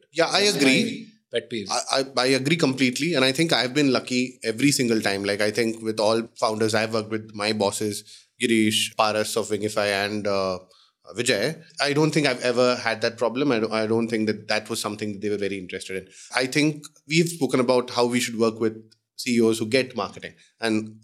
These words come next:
Speaker 1: like, I've been lucky that way. The conversations with Vijay never go to numbers generally. You know, it's always about, okay,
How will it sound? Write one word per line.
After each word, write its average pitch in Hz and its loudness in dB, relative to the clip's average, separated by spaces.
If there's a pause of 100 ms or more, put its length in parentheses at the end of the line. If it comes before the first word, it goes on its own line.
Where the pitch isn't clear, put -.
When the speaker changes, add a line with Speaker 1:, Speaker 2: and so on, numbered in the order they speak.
(160)
Speaker 1:
like, 110 -2
I've 123 0
been 117 0
lucky 107 -4
that - -4
way. 87 -12 (260)
The 135 4
conversations 175 4
with 156 4
Vijay 170 2
never 143 4
go 131 4
to 127 -2
numbers 113 0
generally. 107 -2
You 107 -10
know, 107 -2
it's 117 -4
always 123 4
about, 123 2
okay, 127 -2